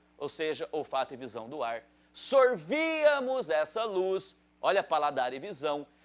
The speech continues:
"essa luz mágica ressoava, ecoava, luz ressoava." Então você tem visão e adição juntos. Prosopopeia ou personificação, quando elementos humanos, né, são, atitudes humanas são atribuídas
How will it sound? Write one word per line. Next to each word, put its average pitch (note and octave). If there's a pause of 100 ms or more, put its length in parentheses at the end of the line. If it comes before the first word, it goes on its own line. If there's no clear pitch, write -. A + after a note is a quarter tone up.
(100)
"essa F3+
luz D3
mágica A3
ressoava, G3
ecoava, E3 (300)
luz G3
ressoava." E3+ (260)
Então D3+
você C#3+
tem F3 (100)
visão B2+
e B2
adição A#2+
juntos. F#2 (800)
Prosopopeia B3
ou A#3+
personificação, A3
quando D#3+
elementos F#3
humanos, A3
né, F3
são, G3
atitudes F#3
humanas F#3+
são G3
atribuídas D#3